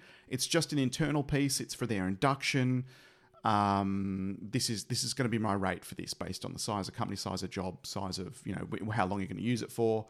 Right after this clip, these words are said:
Um, you know, and you can say in perpetuity, okay, because their corporate induction is gonna change over time. They're not gonna be able to <laughs> use the same footage. But anyway, that aside, um, this is gonna be my rate for this project. Uh,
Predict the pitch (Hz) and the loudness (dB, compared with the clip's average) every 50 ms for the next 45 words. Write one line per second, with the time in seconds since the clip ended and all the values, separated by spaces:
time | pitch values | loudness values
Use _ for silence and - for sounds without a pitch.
0 | - - - - - - - - - - 107 101 101 98 101 101 98 98 - - | -14 -20 -20 -20 -20 -20 -18 -8 -2 2 4 4 4 6 6 4 4 2 0 -2
1 | - - - _ - - - - 131 117 101 - - 117 127 139 135 - 180 175 | -8 -16 -20 _ -20 -20 -6 -2 0 0 0 2 2 2 2 4 4 4 2 2
2 | - - 175 156 131 117 131 113 98 101 98 - 104 95 92 87 87 90 - - | 4 4 4 4 4 6 4 4 4 2 0 -2 -2 -2 -2 -2 -4 -6 -4 0
3 | - 98 - - 113 - - 123 113 - - - _ _ _ - _ _ _ _ | 0 0 2 0 -2 0 0 0 0 0 -2 -6 _ _ _ -20 _ _ _ _
4 | _ - 131 131 131 - 160 156 - 151 127 117 98 110 113 - - 131 110 101 | _ 2 2 2 2 0 -2 0 2 2 2 4 4 2 0 2 0 0 0 0
5 | - - 98 92 - - 113 98 95 92 90 92 - 95 92 95 92 - 110 98 | -2 -4 -6 -4 -2 0 0 2 2 0 -2 -4 -4 -4 -4 -4 -4 -4 -4 -4
6 | 90 85 78 - - - 135 - - - - - - - 120 113 123 120 - 139 | -4 -4 -6 -6 -6 -8 -8 -10 -16 -20 -20 -10 -2 0 2 2 2 2 2 0
7 | 110 113 110 104 110 110 110 104 110 98 92 98 98 107 113 - - - - - | 2 2 4 4 4 4 2 0 0 -2 -2 -2 -2 -4 -4 -4 -2 -2 0 2
8 | 131 - - - - - 131 123 - - 147 113 - - - - 196 - - - | 2 4 4 2 2 0 -4 -2 2 2 2 2 0 -6 -12 -14 -12 -12 -12 -14
9 | - - 135 127 113 107 101 - - - 120 - - 147 143 131 113 107 104 98 | -4 0 2 4 4 2 2 0 2 2 2 2 4 4 4 6 6 4 2 2
10 | 101 - - - - - 156 151 151 - - - 110 104 101 92 98 123 180 - | 0 -4 -8 -8 2 4 6 6 6 6 4 2 2 2 2 2 2 2 0 -2
11 | - - - - - - - 113 117 113 113 117 113 113 - 127 120 - 113 101 | -6 -14 -20 -20 -20 -2 2 4 6 6 6 6 4 2 2 0 -2 0 -2 -2
12 | - 123 110 101 104 98 92 95 101 98 - - - 98 98 92 - - - 85 | 0 0 0 2 2 2 2 2 2 2 0 0 -4 -4 -6 -6 -4 -4 -2 -2
13 | 98 - - - - - - - _ _ _ _ _ _ _ _ _ _ _ _ | -2 -2 -2 -4 -6 -10 -16 -20 _ _ _ _ _ _ _ _ _ _ _ _
14 | _ _ _ - 120 123 123 123 123 123 | _ _ _ 0 2 4 4 4 2 2